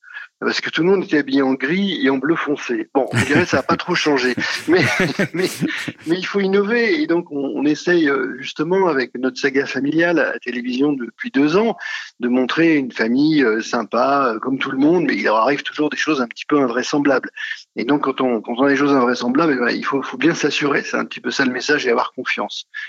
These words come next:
Speaker 1: Voilà. Maintenant, il, notre mission, c'est quand même de protéger.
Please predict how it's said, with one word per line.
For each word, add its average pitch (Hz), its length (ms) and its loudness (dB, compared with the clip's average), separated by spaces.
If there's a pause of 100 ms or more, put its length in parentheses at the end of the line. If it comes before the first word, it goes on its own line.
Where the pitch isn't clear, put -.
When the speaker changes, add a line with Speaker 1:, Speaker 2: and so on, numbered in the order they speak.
(200)
Speaker 1:
Voilà. - 160 2 (260)
Maintenant, 160 300 2
il, 123 220 2
notre 123 180 -2
mission, 143 300 2
c'est 127 160 -2
quand 123 100 0
même 120 140 2
de 117 60 0
protéger. 143 680 2